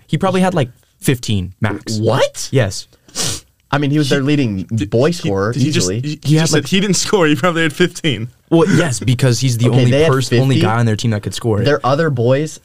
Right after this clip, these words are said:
Speaker 1: I
Speaker 2: had
Speaker 1: expect him to put up thirty in their games for them to be
Speaker 2: Their
Speaker 1: able to
Speaker 2: other
Speaker 1: win.
Speaker 2: boys had under ten combined.
Speaker 1: Yeah.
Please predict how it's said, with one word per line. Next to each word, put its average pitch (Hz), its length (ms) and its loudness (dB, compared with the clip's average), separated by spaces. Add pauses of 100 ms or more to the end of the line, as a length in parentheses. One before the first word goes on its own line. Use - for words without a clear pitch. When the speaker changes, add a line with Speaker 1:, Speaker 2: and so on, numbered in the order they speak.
Speaker 1:
I 147 120 2
Speaker 2:
had 127 80 2
Speaker 1:
expect 143 340 0
him 180 100 4
to 143 80 2
put 151 140 0
up 110 120 -2
thirty 107 500 2
in 98 100 0
their 95 140 0
games 92 500 -4
for - 120 -2
them 98 180 -2
to 98 60 -2
be 95 80 -2
Speaker 2:
Their 156 120 2
Speaker 1:
able - 20 -2
to 147 60 0
Speaker 2:
other 165 160 0
Speaker 1:
win. 107 100 -2
Speaker 2:
boys 127 220 0
had 123 160 0
under 101 260 -2
ten 90 240 -6
combined. 76 540 -10
Speaker 1:
Yeah. - 160 -4